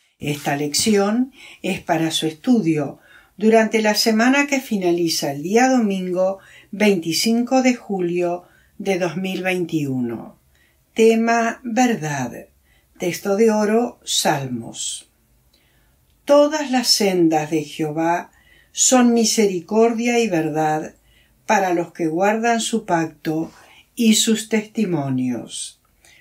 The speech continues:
Lectura alternada, Primera de Juan. Pues este es el amor de Dios, que guardemos sus mandamientos, y sus mandamientos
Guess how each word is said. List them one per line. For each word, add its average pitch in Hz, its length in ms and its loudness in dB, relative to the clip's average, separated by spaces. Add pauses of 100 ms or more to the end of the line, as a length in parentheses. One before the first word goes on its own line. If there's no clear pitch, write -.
(140)
Lectura 175 520 0
alternada, 196 920 0 (380)
Primera 175 560 4
de 196 140 -2
Juan. 123 600 -10 (1000)
Pues 247 400 4
este 294 540 2
es - 180 0
el 196 220 2
amor 180 460 0
de 165 160 2
Dios, 143 680 -6 (640)
que 226 160 4
guardemos 220 720 4
sus 185 200 -4
mandamientos, 185 1200 -2 (360)
y 226 160 4
sus 294 340 2
mandamientos 165 1300 2